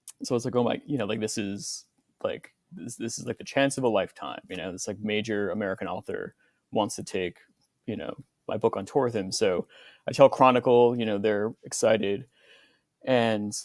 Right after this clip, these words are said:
they said, you know, David said he could probably sell between fifty and a hundred per stop, and he was doing forty-seven stops. And so Chronicle's like, "Yeah, yeah, you know, like,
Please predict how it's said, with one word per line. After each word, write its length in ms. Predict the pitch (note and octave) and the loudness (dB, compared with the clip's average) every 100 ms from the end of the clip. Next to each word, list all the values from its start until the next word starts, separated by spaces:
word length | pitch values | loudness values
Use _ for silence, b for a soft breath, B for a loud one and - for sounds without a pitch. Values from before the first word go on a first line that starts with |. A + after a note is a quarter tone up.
| - | -2
they 80 | B2+ | 0
said, 520 | - B2 A2+ G#2+ - B - | 6 8 8 4 -6 B -4
you 120 | B2+ | -2
know, 120 | G#2+ | 0
David 240 | A#2+ A#2+ | 2 2
said 120 | A#2 B2 | 2 0
he 60 | |
could 120 | A2+ | 0
probably 240 | - A2+ A2 | 0 2 2
sell 240 | - G#2+ | 2 2
between 280 | G#2+ - F#2+ | 2 -6 -10
fifty 420 | - - A#2 A#2+ | -8 -6 -4 -2
and 80 | A2+ | -2
a 40 | G2+ | -2
hundred 580 | G#2+ G2+ G2+ G#2 A2 - _ _ | -4 -4 -2 -2 -6 -14 _ _
per 640 | - A2+ G2+ G2+ F#2+ G2 - _ _ _ _ _ - | -10 -4 -2 -2 -4 -8 -12 _ _ _ _ _ -10
stop, 460 | - B2 A#2 G#2+ - | 0 6 6 6 2
and 100 | A#2 | -6
he 40 | |
was 120 | A2 | -6
doing 220 | A#2 G#2 | -4 -6
forty-seven 480 | - A2+ G2+ A2+ G#2 | -4 -4 -2 -2 -2
stops. 560 | - G2 G2 - - - _ _ _ _ _ - | -2 0 0 0 -14 -16 _ _ _ _ _ -4
And 580 | B2+ A#2 A2+ G#2 F#2+ G#2+ - _ - | 0 2 2 0 -4 -10 -14 _ -12
so 200 | - A#2 | -6 -4
Chronicle's 380 | B2 B2+ B2 A#2 | 0 0 0 -2
like, 120 | A#2 | 6
"Yeah, 180 | C3+ C3 | 8 8
yeah, 280 | A#2+ A2 G2+ | 8 6 4
you 200 | B2+ A2+ | 0 -4
know, 120 | G#2 | -2
like, 140 | G#2 | -6